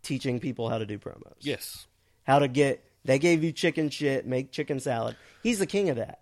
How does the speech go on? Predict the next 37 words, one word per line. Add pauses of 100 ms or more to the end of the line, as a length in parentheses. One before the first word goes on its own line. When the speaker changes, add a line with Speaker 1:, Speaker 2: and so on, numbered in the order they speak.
Speaker 2:
Yes.
Speaker 1:
The
list
was
not
supposed
to
be
a
thing.
It
was
supposed
to
be
a
one-off
joke, (360)
and
they
got
it
over. (1040)
Rudy
Tooty
Booty (560)
was
just
something
stupid
he
said. (640)
It
got
over. (180)
Speaker 2:
Yep. (680)
Speaker 1:
So,